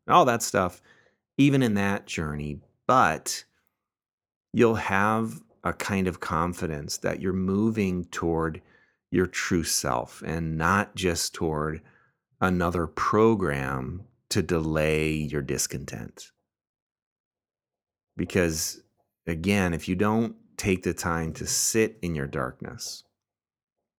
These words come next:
then it's really gonna be hard to see what you need.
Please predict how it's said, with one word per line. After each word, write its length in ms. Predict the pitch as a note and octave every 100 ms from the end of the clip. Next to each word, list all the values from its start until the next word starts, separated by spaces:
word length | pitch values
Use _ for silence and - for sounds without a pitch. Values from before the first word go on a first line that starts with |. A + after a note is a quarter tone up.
| _ _ _ -
then 760 | E2 F2 F2 F2 F2 F2 F2 _ -
it's 280 | F#2 E2+
really 540 | E2+ D#2+ F2+ G2 F#2 F2+
gonna 240 | E2+ E2
be 140 | D#2 D#2
hard 380 | D2+ D#2 D2
to 80 | -
see 240 | F2 - C#2+
what 120 | A#1
you 120 | B1+
need. 320 | B1+ A1+ A#1+